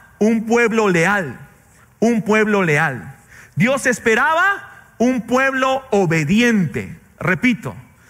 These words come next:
Dios esperaba un pueblo unido. Dios esperaba un pueblo leal y Dios esperaba un pueblo obediente. Esa era la visión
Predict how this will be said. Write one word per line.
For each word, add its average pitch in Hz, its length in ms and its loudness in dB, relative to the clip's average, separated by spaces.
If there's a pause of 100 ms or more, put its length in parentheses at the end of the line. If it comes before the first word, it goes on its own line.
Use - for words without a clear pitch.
(200)
Dios 247 360 0
esperaba 262 1080 -2
un 240 240 0
pueblo 208 880 0
unido. 240 600 0 (580)
Dios 247 340 0
esperaba 254 720 0
un 247 240 -2
pueblo 277 560 0
leal 254 580 0 (240)
y 180 140 0
Dios 240 480 0
esperaba 190 1300 -2
un 202 240 0
pueblo 285 680 0 (380)
obediente. 185 1000 0
Esa 339 320 -2
era 320 120 0
la 254 140 2
visión 233 680 -2